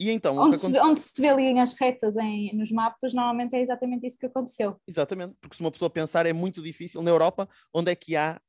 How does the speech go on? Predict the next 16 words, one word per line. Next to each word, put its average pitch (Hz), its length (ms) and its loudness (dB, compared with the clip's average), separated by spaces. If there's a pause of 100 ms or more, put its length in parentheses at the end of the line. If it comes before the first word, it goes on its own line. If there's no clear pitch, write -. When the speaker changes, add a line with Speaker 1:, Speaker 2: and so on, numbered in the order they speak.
Speaker 1:
eh, 135 720 -2 (840)
coisas 151 240 -6
feitas 208 200 -6
Speaker 2:
Um 240 60 2
Speaker 1:
a 269 80 6
Speaker 2:
mapa 254 120 0
Speaker 1:
régua - 20 -4
e 262 40 -4
Speaker 2:
com 254 60 2
Speaker 1:
esquadra? 240 220 0
Speaker 2:
linhas 220 240 -8
re-, 233 280 -2
não 220 160 0
há, 185 180 -4
não 190 140 -18
há. 165 100 -18